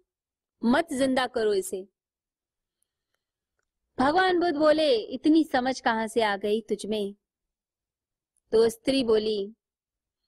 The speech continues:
कहने लगी कि बड़ी बुद्धिमत्ता लेकर आई हूं, हर गांव में हर एक व्यक्ति के पास गई, समझ आ गया,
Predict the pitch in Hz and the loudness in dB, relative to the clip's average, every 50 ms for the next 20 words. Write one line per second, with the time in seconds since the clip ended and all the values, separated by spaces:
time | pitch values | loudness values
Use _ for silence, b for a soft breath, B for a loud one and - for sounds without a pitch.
0 | _ _ _ _ _ _ _ _ - 302 269 277 311 370 370 339 320 302 262 302 | _ _ _ _ _ _ _ _ -2 0 2 2 2 2 4 2 2 0 0 -2
1 | 320 302 - 302 285 226 247 247 269 269 220 233 226 196 190 240 233 233 220 214 | -4 0 0 0 0 2 0 0 0 0 0 0 0 0 -2 -2 -2 0 -2 0
2 | - 247 226 220 214 202 208 220 208 208 202 202 214 214 202 202 208 202 202 208 | 0 0 0 0 -2 -2 -2 0 0 0 0 -2 -2 -4 -4 -4 -6 -6 -8 -12
3 | - _ _ _ _ _ _ _ _ _ _ _ _ _ _ _ _ _ _ _ | -16 _ _ _ _ _ _ _ _ _ _ _ _ _ _ _ _ _ _ _
4 | _ - 285 359 427 453 392 254 240 285 285 302 339 359 359 339 330 277 226 208 | _ -2 0 0 0 0 -2 -4 -2 0 0 2 0 0 0 0 0 -2 -2 -4
5 | 196 170 208 - - - - 294 339 349 349 339 294 294 262 269 - - - 277 | -8 -10 -12 -16 -8 -4 0 0 0 0 -2 -4 -4 -2 -2 -2 -4 -4 -6 -6
6 | 254 - 254 247 - 240 220 220 220 - - - 202 196 190 185 202 220 - _ | -4 -4 -4 -2 -2 -2 -4 -4 -6 -6 -6 -4 -4 -4 -4 -6 -10 -14 -18 _
7 | _ _ _ _ _ _ _ _ _ _ - - - - 247 247 269 277 254 247 | _ _ _ _ _ _ _ _ _ _ -18 -10 -6 -4 -2 -2 -2 -2 -2 -2
8 | 214 202 190 208 202 196 190 196 | -2 -2 -2 -4 -4 -4 -4 -6